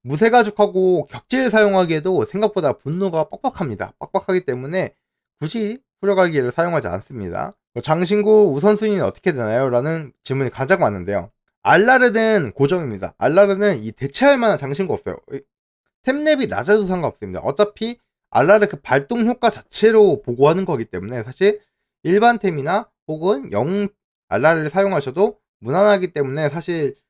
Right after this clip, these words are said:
한 시간에서 뭐 한 두 시간 내에 정도 걸리죠. 일반이나 영웅은 한 시간이나 뭐 두 시간 내외로 걸리기 때문에 내가 정말 뭐 직장인이셔도 웬만하면 알라르는 꼭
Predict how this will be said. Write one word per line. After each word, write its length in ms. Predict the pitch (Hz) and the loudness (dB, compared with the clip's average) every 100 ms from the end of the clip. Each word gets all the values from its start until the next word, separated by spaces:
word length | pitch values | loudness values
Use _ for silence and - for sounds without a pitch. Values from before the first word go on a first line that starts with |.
| _ _ | _ _
한 180 | 233 262 | -6 -6
시간에서 640 | 302 294 302 269 185 170 | -4 -2 -2 -2 -4 -4
뭐 280 | 135 107 - | 0 0 0
한 180 | - 147 | -4 -4
두 160 | - 180 | -4 -6
시간 320 | 226 233 208 | 0 0 2
내에 320 | 117 135 151 | 2 4 4
정도 440 | 143 131 113 107 104 | 2 -4 -2 -4 -4
걸리죠. 420 | 117 104 107 185 | -6 -4 -6 -6
일반이나 460 | 151 170 175 156 107 | -4 -2 -2 -2 -4
영웅은 380 | 101 117 185 202 _ _ | -6 -6 -4 -6 _ _
한 100 | 151 | -10
시간이나 300 | 170 180 139 | -8 -6 -6
뭐 120 | 110 - | -6 -6
두 140 | 131 | -8
시간 180 | 143 104 | -8 -2
내외로 280 | 117 151 127 | -2 0 -2
걸리기 320 | 120 143 143 | -4 -6 -10
때문에 500 | 117 110 151 220 233 _ _ | -12 -10 -6 -6 -6 _ _
내가 300 | 123 143 208 | 0 4 4
정말 360 | 156 143 160 143 | 2 2 2 2
뭐 120 | 117 | 0
직장인이셔도 960 | - - 190 208 202 190 151 135 202 | -8 -2 0 2 2 0 -2 -6 -6
웬만하면 460 | 269 104 101 95 143 | -8 -6 -4 -2 -2
알라르는 520 | - 117 151 147 143 | -2 2 2 2 -2
꼭 220 | 175 240 | -4 -8